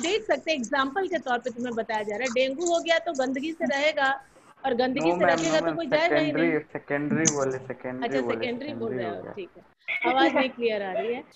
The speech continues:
Speaker 1: नहीं, यदि वो बना रहा है, processing में है, तब वो secondary है,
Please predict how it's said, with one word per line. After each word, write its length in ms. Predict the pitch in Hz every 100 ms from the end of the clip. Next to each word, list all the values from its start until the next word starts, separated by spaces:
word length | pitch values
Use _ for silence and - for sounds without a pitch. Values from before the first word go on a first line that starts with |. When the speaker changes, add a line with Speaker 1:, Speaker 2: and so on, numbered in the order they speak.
| - 254
Speaker 1:
नहीं, 240 | 311 370
यदि 280 | 294 311 381
वो 440 | 311 311 240 - -
बना 340 | 226 247 302 381
रहा 260 | 302 269
है, 180 | 269 240
processing 680 | - 285 339 392 381 392 349
में 80 | 269
है, 220 | 240 190 175 294
तब 160 | 302
वो 100 | 339
secondary 560 | 339 277 226 220 240 233
है, 120 | 214